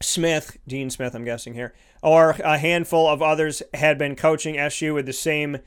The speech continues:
stable of first-round N B A dra-, draft picks we've had here, how many more championships would have been won? I'd say at least, at least two, maybe three. There just doesn't appear to be more coaching going on here.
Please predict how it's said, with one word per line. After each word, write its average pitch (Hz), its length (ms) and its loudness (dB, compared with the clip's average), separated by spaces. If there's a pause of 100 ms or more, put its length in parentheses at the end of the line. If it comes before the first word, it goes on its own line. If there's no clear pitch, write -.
(240)
stable 160 500 0
of 139 100 -2
first-round 156 500 0
N 147 100 0
B 143 100 -2
A 135 120 0
dra-, 139 280 -8
draft 151 320 2
picks 143 220 -4
we've 143 160 -4
had 151 220 2
here, 127 280 -4 (280)
how 170 180 0
many 165 160 -2
more 165 240 2
championships 156 760 -2
would 143 120 0
have 131 100 -6
been 131 240 -2
won? 147 320 2 (240)
I'd 147 180 0
say 160 160 0
at 147 80 0
least, 139 400 -2
at 151 140 2
least 165 240 -2
two, 190 200 4
maybe 139 280 -2
three. 190 520 0 (180)
There 151 120 -2
just 151 160 -6
doesn't 160 280 2
appear 160 260 0
to 156 80 2
be 151 140 -2
more 147 200 0
coaching 160 460 2
going 147 280 0
on 139 200 -2
here. 139 320 -4